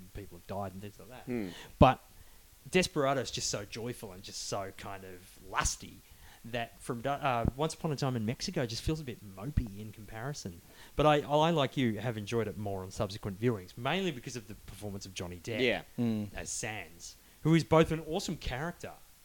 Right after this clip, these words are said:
Speaker 1: as written by Rodriguez and awesomely played by Depp.
Speaker 3: Yeah.
Speaker 2: I mean, it still has that same sense of, of fun in it, I think. I re-,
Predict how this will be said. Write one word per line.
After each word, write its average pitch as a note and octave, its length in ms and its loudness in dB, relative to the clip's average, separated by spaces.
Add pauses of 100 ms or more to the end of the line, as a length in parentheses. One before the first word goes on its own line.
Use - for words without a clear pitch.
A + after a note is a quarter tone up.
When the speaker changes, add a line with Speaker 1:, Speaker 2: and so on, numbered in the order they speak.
(140)
Speaker 1:
as A2 220 -8
written A#2+ 280 -10
by B2+ 120 -2
Rodriguez F#2+ 680 -8
and G#2+ 340 -8 (320)
awesomely F#2+ 340 -10
played F#2+ 280 -12
by F#2+ 140 -10
Depp. A2+ 240 -10 (180)
Speaker 3:
Yeah. A2+ 240 8 (260)
Speaker 2:
I F#3+ 60 4
mean, G3 140 2
it - 100 -4
still F3+ 260 2
has D#3 180 2
that D3 180 -2
same B2+ 240 0
sense - 540 -2 (540)
of, G#2 240 -4
of G2+ 200 -2
fun F#2 320 -6
in F2 100 -8
it, D#2+ 160 -10
I F2 140 -8
think. - 240 -14 (100)
I F2 80 -12
re-, E2+ 160 -14